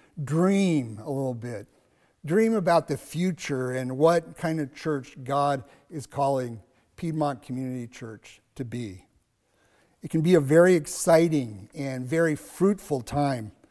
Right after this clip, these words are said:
for a church. I have to warn you, though, it can also be a very unsettling time. As we explore these questions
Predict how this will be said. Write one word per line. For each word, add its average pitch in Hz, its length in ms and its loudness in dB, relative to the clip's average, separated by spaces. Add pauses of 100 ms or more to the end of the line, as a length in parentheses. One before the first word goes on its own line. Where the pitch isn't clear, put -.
(160)
for 143 220 0
a 123 60 -4
church. - 580 -6 (3250)
I 151 60 0
have 180 160 6
to 170 100 0
warn 190 340 6
you, 156 360 4 (120)
though, 143 340 6
it 180 120 -4
can 160 140 -2
also 151 320 0
be 139 220 0
a 139 40 -4
very 139 400 -2
unsettling 143 800 -2
time. 101 420 -8 (880)
As 156 260 4
we 180 220 2
explore 180 720 2
these 160 320 -6
questions 120 840 -10